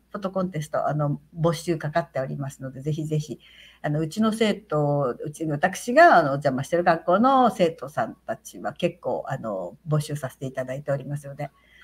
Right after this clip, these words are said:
あの、そういうのも、お、すごい、えー、いい。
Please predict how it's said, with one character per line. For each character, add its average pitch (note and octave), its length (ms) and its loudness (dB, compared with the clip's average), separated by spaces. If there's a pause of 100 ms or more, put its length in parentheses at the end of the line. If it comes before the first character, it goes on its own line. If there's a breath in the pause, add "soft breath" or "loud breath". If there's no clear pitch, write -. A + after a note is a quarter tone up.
(160 soft breath)
あ D3 180 -2
の、 F#2+ 680 -6 (160)
そ - 180 -4
う G#3 60 0
い G#3+ 160 2
う A3+ 100 4
の B3 140 2
も、 C#4+ 420 0 (300)
お、 C#3+ 420 -8
す - 140 -18
ご D#3 140 2
い、 - 140 -6 (100)
え D3+ 60 -4
ー、 D3 40 2
い B2+ 720 -2
い。 - 80 -12